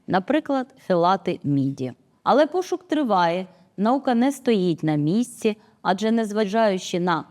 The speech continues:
широкий перелік існуючих засобів, лікарі не задоволені існуючими групами засобів. Причина в тому, що у них є недоліки. До прикладу, ті засоби, що мають високий ступінь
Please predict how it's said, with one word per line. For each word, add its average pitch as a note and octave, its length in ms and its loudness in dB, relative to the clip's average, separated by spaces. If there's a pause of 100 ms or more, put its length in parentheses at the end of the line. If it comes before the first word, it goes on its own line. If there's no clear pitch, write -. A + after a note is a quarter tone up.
(240)
широкий G3+ 560 0
перелік D#3+ 520 0
існуючих D3+ 640 -2
засобів, G#3 640 0 (400)
лікарі B3+ 520 0
не G#3 380 0
задоволені G#3 800 0
існуючими E3+ 760 0
групами E3+ 460 0
засобів. C#3 640 -2
Причина C4 440 0
в C4 100 -6
тому, E4 440 0 (360)
що - 240 0
у A#3 40 4
них C#4 280 2
є G#3+ 180 2
недоліки. E3+ 800 0 (640)
До E4+ 160 2
прикладу, C#3 680 -2 (160)
ті F4 180 2
засоби, A3 520 0
що G3 200 -4
мають E3+ 360 0
високий D#3+ 520 -2
ступінь C#3 460 0